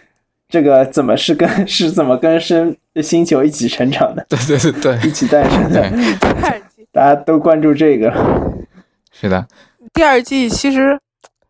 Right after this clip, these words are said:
Speaker 3: 有几个点我还是比较期待的，就是比如说我知道那个卢-，卢卡舰长不会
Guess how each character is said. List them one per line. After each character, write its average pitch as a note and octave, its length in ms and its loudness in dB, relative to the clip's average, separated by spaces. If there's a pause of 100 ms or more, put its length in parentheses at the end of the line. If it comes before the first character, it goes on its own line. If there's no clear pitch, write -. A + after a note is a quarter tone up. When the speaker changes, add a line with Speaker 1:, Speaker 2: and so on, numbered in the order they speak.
(360)
Speaker 3:
有 A3 320 4
几 A3 220 -4
个 G#3+ 140 4
点 F#3+ 460 0
我 D#3 100 2
还 F#3+ 280 2 (120)
是 C4 240 0
比 G#3 120 -10
较 A3+ 200 2
期 - 340 -4
待 G3 300 2
的， - 340 -8 (540)
就 A3+ 180 2
是 G3 720 4
比 G3+ 120 -4
如 F#3 200 4
说 G#3+ 480 2 (320)
我 G3+ 240 2
知 B3 220 0
道 A#3 440 4 (680)
那 G#3 200 -2
个 F#3 420 2
卢-， F#3 420 -2
卢 G#3+ 260 0
卡 - 260 -2
舰 G3+ 240 0
长 F3+ 260 -2 (120)
不 F#3 180 -4
会 G#3+ 240 2